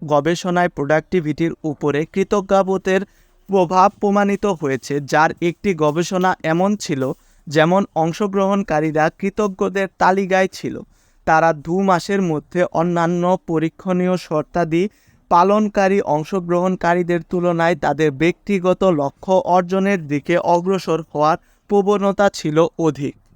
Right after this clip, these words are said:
ইসলাম আমাদের সর্বাবস্থায় কৃতজ্ঞ থাকার মনোভাব গড়ে তুলতে সহায়তা করে,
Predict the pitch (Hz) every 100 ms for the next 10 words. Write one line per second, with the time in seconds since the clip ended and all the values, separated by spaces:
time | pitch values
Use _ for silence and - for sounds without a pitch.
0 | - _ - 190 - 190 196 220 180 175
1 | 170 170 156 - 185 185 214 165 165 -
2 | 190 190 - 202 - 208 185 196 - 156
3 | 147 160 156 156 175 196 165 147 147 160
4 | 185 - 175 - 180 - 170 170 175 175
5 | - 131